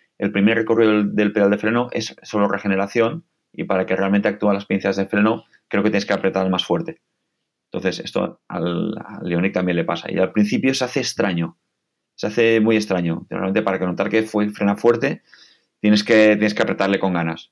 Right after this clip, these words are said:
Entonces, en un coche de combustión, a la mínima, si los frenos, si los frenos están bien, pues a la mínima que tocas el freno lo clavas.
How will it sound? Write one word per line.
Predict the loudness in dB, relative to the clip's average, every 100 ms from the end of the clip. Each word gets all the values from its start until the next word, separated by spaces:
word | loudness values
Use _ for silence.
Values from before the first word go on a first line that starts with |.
| _
Entonces, | -8 -8 -6 -6
en |
un | -4
coche | -2 0 2
de | 4 4 2 2
combustión, | 0 0 2 0 0 -10 _
a | -6
la | -2
mínima, | 2 4 4 4 0 -4 -8
si | -8 -6
los | -6
frenos, | -6 -8 -6
si | -6
los | -6
frenos | -6 -6
están | -2 0
bien, | 2 0 -4 _ _ -20 _ _ _ _
pues | -4
a | -2
la |
mínima | 0 2 2 2
que | 0
tocas | 2 0
el | 0
freno | 0
lo | 2 2
clavas. | 2 0 -6 -16